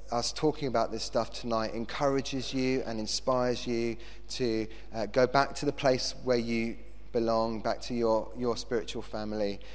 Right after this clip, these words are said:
uh, and to encourage you to, uh, give generously there. And also, let me say, there'll be some people here, you're not a Christian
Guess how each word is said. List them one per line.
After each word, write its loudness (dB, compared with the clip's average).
uh, -2
and -2
to -2
encourage 0
you -2
to, -2
uh, -8
give 0
generously -2
there. -2
And 2
also, 8
let 4
me 0
say, 4
there'll 6
be 2
some 10
people 4
here, 4
you're 6
not 10
a 2
Christian 2